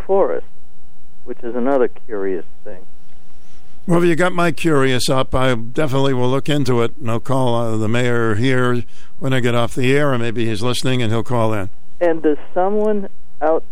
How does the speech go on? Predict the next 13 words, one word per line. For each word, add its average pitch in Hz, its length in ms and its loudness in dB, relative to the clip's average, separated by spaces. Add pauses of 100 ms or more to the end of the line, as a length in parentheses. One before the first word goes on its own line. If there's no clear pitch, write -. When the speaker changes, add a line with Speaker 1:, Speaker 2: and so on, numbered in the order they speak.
Speaker 1:
it, 123 160 0 (160)
if, 131 180 0 (140)
if 135 120 -2 (180)
someone 190 380 0
does 151 180 2 (140)
shopping 127 520 0
in 120 160 0
the 120 80 2
Norwich 131 480 0 (100)
area 117 500 2
at - 200 -2
different 120 360 -2 (160)
stores, 101 360 0